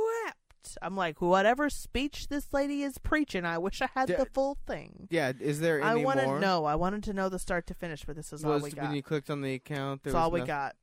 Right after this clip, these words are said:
Speaker 2: nothing
Speaker 1: This
Speaker 2: else?
Speaker 1: is it. All she wrote
Speaker 2: Damn.
Speaker 1: was the titty whip.
Speaker 2: Uh, well, if we ever find this lady again, you need
Speaker 1: I
Speaker 2: to
Speaker 1: wanna hear, I wanna hear her spiel. I want her soapbox to be in my house. So, uh,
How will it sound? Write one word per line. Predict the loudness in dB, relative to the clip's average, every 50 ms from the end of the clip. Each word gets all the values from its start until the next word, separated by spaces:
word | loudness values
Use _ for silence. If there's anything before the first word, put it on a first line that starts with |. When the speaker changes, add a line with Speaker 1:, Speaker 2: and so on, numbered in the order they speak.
| _ _ _ _ -14
Speaker 2:
nothing | -10 -8 -6 -8 -8 -10 -14 -14 -10 -6
Speaker 1:
This | -6 -6 -6
Speaker 2:
else? | -6
Speaker 1:
is | -8 -8 -8
it. | -8 -8 -10 _ _ -6
All | -6 -4 -4
she | -4 -6 -8
wrote | -6 -6 -6 -6 -6 -8 -10 -14 _ _ _ _ -20 -20 -20
Speaker 2:
Damn. | -20 -20 -20 -20 -20 -20 _ _ _ _ _ -14 -14 -10 -6
Speaker 1:
was | -6 -6 -6 -4 -4
the | -4 -4
titty | -4 -4 -2 0 2 2 2 2 0 2 2
whip. | 2 2 0 0 0 2 2 2 2 0 -2 _ _ -20 -20 -18 -18 -16 -12
Speaker 2:
Uh, | -6 -4 0
well, | 2 4 4 4 2 2
if | 0 -2 -2 -2
we | -4 -4 -2
ever | 0 2 2 2 2 2 0
find | 0 0 0 0 0 0
this | -2 -4 -2 -2
lady | 0 0 2 2 0 -2
again, | -2 -4 -4 -4 -4 -4 -6 -8
you | -8
need | -8 -6 -4 -2
Speaker 1:
I | 2 2
Speaker 2:
to | 4
Speaker 1:
wanna | 4 4 2 2
hear, | 0 0 0 2 2 2 2 2 2 2
I | 2
wanna | 0 0 0 0 0 -2
hear | -2 -2 -2 0
her | 0 -2 -2
spiel. | -2 -4 -4 -4 -2 0 0 2 2
I | 2 0
want | 0 -2 -2 -2
her | -4 -4
soapbox | -2 -2 -2 -2 -2 -2 0 0 2 2 0 -2 -4 -8 -6
to | -6 -6
be | -2 -2 -2 -2 -2 -4 -4 -6
in | -4 -4 -4 -4 -2
my | -2 -2 -2 -4
house. | -6 -8 -10 -12 -12 -10 -10 -10 -8 -8 -10 -10 -8
So, | -6 -6 -4 0 2 4 4 4 4 4 4 2 2
uh, | 2 4 4 2